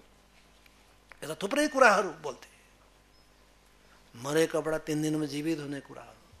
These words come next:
के सामान्य कुरा हो? धेरै पटक भविष्यवक्ताहरू आफूले बोलेको कुरा बुझ्दैन थियो, के होला, किन ती त उनका कुरा होइनन्, प्रभुका कुरा हुन्। त जकरियाले छक्क लाग्दो कुराहरू बोले।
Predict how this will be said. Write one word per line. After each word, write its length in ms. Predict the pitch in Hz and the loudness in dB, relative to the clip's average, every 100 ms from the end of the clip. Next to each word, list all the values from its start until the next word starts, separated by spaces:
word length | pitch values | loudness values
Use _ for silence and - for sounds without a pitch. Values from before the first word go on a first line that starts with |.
| - | -18
के 80 | 123 | -14
सामान्य 400 | 123 131 160 165 | -10 -8 -6 -6
कुरा 200 | 160 156 | -6 -12
हो? 200 | 143 170 _ _ _ _ - - - - - - - - | -12 -20 _ _ _ _ -20 -20 -20 -20 -20 -20 -20 0
धेरै 220 | 165 190 | 2 2
पटक 380 | 180 151 135 - - - - | 0 -2 -4 -6 -20 -20 -12
भविष्यवक्ताहरू 960 | 135 160 185 - 185 165 160 160 135 143 | -4 0 2 2 0 -2 -2 0 0 -2
आफूले 340 | - 151 - | -6 -6 -6
बोलेको 300 | 131 131 127 | -10 -10 -10
कुरा 120 | 127 123 | -10 -14
बुझ्दैन 460 | 120 127 135 127 - | -14 -8 -6 -6 -12
थियो, 80 | 123 - | -20 -12
के 100 | 147 | -10
होला, 300 | 135 139 131 - - - - _ _ _ _ - - - - - - - | -8 -10 -12 -16 -20 -20 -20 _ _ _ _ -20 -20 -20 -20 -20 -20 -20
किन 140 | - 117 | -16 -16
ती 180 | - 131 | -18 -16
त 140 | - | -14
उनका 300 | 156 131 131 | -12 -12 -10
कुरा 200 | 139 156 | -6 -6
होइनन्, 260 | 151 180 175 - - _ - - - - - - | -6 -12 -16 -20 -20 _ -20 -20 -20 -20 -20 -8
प्रभुका 320 | 127 135 160 | -6 0 0
कुरा 240 | - 185 | 2 4
हुन्। 200 | 156 156 151 - - - - - - - - - - - | 2 0 -14 -20 -20 -20 -20 -20 -20 -20 -20 -20 -20 -18
त 100 | 113 | -6
जकरियाले 500 | 135 147 147 139 131 | -6 0 0 0 -2
छक्क 320 | - 214 196 | -6 -2 0
लाग्दो 240 | 156 131 | 0 0
कुराहरू 260 | 135 117 113 | -6 -10 -12
बोले। 300 | 110 107 | -14 -18